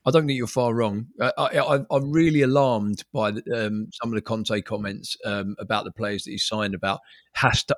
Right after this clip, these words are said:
understand the way that we want to play in the system. And, you, you know, all these type of, you know, he, until he understands my philosophy and,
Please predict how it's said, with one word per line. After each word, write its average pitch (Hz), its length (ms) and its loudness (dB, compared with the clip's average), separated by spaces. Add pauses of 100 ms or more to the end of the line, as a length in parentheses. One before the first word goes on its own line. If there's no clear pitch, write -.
understand 107 680 0
the 101 60 -2
way 107 300 2
that 101 240 -2
we 113 160 4
want 104 300 -4
to 92 80 -8
play 107 260 2
in 98 80 0
the 98 80 -2
system. 101 480 0 (360)
And, 110 200 0
you, 117 260 4
you 120 100 2
know, 110 140 2
all 123 160 4
these 113 180 4
type 110 300 2
of, 107 80 2
you 113 80 4
know, 107 100 0
he, 123 200 -2
until 127 260 2
he 117 160 4
understands 110 640 0
my 113 180 0
philosophy 107 640 4
and, 95 140 4